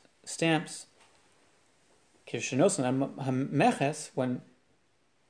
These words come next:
they would extract the tax, so somebody paid up.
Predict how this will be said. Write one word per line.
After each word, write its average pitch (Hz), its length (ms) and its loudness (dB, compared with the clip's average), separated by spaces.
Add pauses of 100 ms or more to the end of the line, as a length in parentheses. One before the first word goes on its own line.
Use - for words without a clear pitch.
(240)
they 123 180 2
would 123 320 0 (200)
extract - 840 2
the - 80 -2
tax, 131 580 -2
so 120 100 -4
somebody 123 280 0
paid 123 260 2
up. 120 300 2